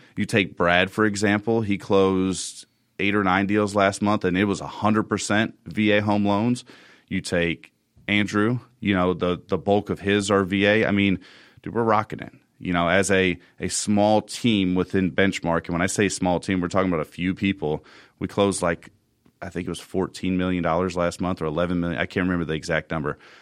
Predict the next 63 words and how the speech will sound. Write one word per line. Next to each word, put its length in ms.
but 300
we 140
closed 260
a 60
substantial 760
amount 240
of 100
deals, 520
and 240
most 360
of 100
them 240
are 80
V 260
A. 280
You 120
know, 100
and 100
it's 140
not 180
because 320
we're 120
out 220
there 340
and, 360
and 220
this 220
is 100
what 180
we're 120
after. 320
It's 100
because 340
this 200
is 100
what 140
we're 80
highly 340
trained 460
in. 220
It's 140
like 200
anything 360
else. 240
If 120
you're 100
highly 340
trained 460
in 120
jujitsu, 600
you're 140
not 160
gonna 140
go 220
out 180
there 100
and 160
challenge 460
somebody 460
to 140
a 60
karate 480
match. 400